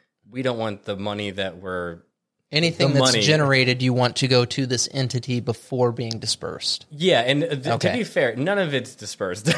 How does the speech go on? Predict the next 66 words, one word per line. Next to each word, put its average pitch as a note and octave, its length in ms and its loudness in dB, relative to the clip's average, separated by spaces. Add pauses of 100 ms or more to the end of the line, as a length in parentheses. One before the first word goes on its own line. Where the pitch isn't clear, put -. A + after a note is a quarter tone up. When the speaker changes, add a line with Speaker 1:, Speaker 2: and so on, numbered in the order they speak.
(120)
Speaker 1:
<laughs> D3 160 -2
Like, C3+ 220 -2
we E3+ 140 0
don't, E3+ 140 0
we C#3 100 -2
Speaker 2:
Right, C3 220 6
it C3+ 80 6
all C3 140 6
just B2 180 0
goes - 160 4
Speaker 1:
ze-, - 60 -2
Speaker 2:
back A#2+ 280 2
into A#2+ 280 -2
Speaker 1:
yeah, G#2+ 200 4
Speaker 2:
it. G#2+ 160 -4
Speaker 1:
zero C#3 380 2
dollars G2+ 480 0
in, F2 120 -12
like, E2+ 240 -12 (520)
personal G#2+ 320 -8
profit E2+ 320 -8
for F#2 100 -16
anyone. F2+ 460 -8 (180)
Speaker 2:
Right. A#2+ 300 2
Speaker 1:
Uh, F#2 440 -4
so - 160 -8
yeah, B2 160 2
that, C3+ 120 0
it - 20 2
was D#3 140 2
more F3 140 2
of C#3 100 -2
less A#2+ 180 -2
like A2 160 -2
a, A2 100 0
"Hey, D3+ 200 -4
I D3+ 80 -2
don't D3+ 140 -2
want, B2+ 260 -4
we C3+ 100 -10
don't C#3 120 -4
want A#2 100 -4
this G#2+ 160 -8
to G2 80 -12
sit G2 220 -10
in F#2+ 180 -10
one F#2 180 -8
person's, F#2 360 -10
like, E2 160 -12
bank A2+ 240 -6
account. G#2+ 460 -8
Speaker 2:
Mm-hmm. C3 100 -4
Speaker 1:
That A2 180 -6
gets G2+ 180 -10
weird." F#2+ 360 -8
So B2+ 120 -8
we're A#2+ 60 -6
like, A2 180 -6
"We'll C3 120 -12
just C3+ 180 -8
put A2+ 140 -8
it G2 80 -12
here, G2+ 320 -8
and F#2 120 -10
we F#2 120 -8
can F2+ 240 -12